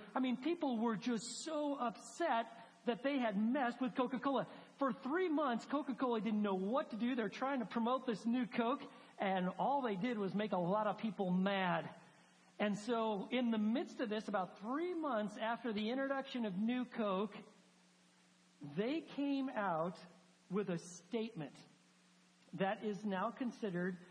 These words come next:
the greatest stroke of marketing genius in history. If you ever study marketing, uh, you will know, you will study this. They came out with this statement: "We apologize.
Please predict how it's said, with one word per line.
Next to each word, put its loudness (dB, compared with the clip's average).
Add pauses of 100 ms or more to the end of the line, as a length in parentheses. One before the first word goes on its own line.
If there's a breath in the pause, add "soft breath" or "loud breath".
(120 loud breath)
the 0
greatest -4
stroke -4
of -4
marketing 0
genius -2 (560 loud breath)
in 0
history. -2
If -16
you -2
ever 0
study -2
marketing, 0 (420 loud breath)
uh, 2 (120)
you 0
will 0
know, 0
you 0
will -2
study -2
this. 0 (880)
They 2
came 0
out 2 (160)
with 0 (160)
this 0 (140)
statement: -2 (1000)
"We 0 (220)
apologize. 0